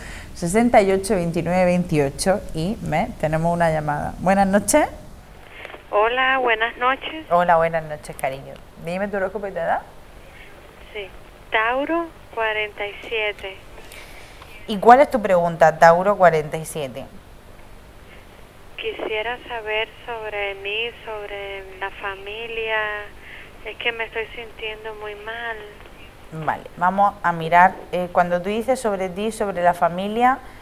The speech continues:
Speaker 1: te refieres a mirar a ti con tu casa, ¿no?
Speaker 2: Sí, exacto.
Speaker 1: Vale, vamos a ver.
Speaker 2: Gracias, cariño.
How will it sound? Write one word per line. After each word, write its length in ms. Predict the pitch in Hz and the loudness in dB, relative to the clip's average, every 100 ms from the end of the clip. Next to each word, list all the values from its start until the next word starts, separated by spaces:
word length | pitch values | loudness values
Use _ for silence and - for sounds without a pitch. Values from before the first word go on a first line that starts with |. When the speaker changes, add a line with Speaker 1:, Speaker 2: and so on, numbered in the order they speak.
| - - | -20 0
Speaker 1:
te 80 | 175 | 2
refieres 380 | 175 180 208 226 | 2 0 2 2
a 100 | 214 | 2
mirar 340 | 190 180 190 | 4 6 8
a 180 | 202 175 | 8 6
ti 260 | 208 220 214 | -4 -4 -4
con 200 | 185 175 | -4 -4
tu 120 | 170 | 2
casa, 380 | 165 151 160 147 | 4 4 0 -2
¿no? 180 | 185 - - - - - - - - - - - | -4 -6 -12 -20 -20 -20 -20 -20 -20 -20 -20 -10
Speaker 2:
Sí, 240 | 269 254 233 | -4 -2 -2
exacto. 640 | 214 - 226 202 190 - 202 196 143 | -4 -8 -8 -8 -8 -10 -10 -8 -4
Speaker 1:
Vale, 240 | 135 113 - - - - - | -4 -6 -14 -18 -20 -20 -12
vamos 360 | 151 156 170 156 | -8 -2 0 2
a 40 | |
ver. 120 | 143 196 | 2 0
Speaker 2:
Gracias, 400 | 196 - 202 190 | -2 -6 -6 -6
cariño. 420 | 208 202 202 | -8 -8 -12